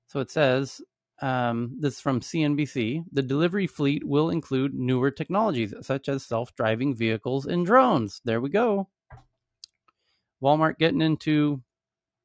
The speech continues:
the delivery game and the logistics game by connecting even their competitors, small mom and pops everywhere, with consumers. But you have to order through the Amazon app.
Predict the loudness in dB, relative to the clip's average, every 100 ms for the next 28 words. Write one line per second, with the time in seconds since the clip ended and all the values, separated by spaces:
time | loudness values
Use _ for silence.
0 | _ -16 -4 0 4 6 6 4 2 0
1 | -2 _ _ _ _ _ -2 -2 0 0
2 | -2 -8 _ _ -6 -2 -2 -2 0 0
3 | 0 -8 -10 -8 -4 -2 -2 -4 _ _
4 | _ -4 -2 -2 -2 -2 -4 -4 -8 _
5 | _ _ -2 0 0 -2 -2 0 2 2
6 | -2 0 2 4 4 2 2 2 2 2
7 | 2 2 4 2 2 0 0 -2 0 2
8 | 2 0 -4 -6 -2 0 0 -2 0 2
9 | 4 2 2 0 2 2 0 2 2 4
10 | 2